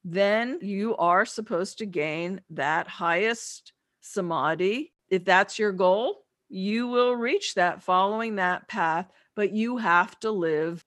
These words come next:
all the yamas, all the niyamas, do all the eight limbs of that path, follow it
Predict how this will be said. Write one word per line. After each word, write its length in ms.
all 240
the 160
yamas, 420
all 240
the 100
niyamas, 480
do 200
all 600
the 180
eight 300
limbs 680
of 180
that 280
path, 560
follow 520
it 240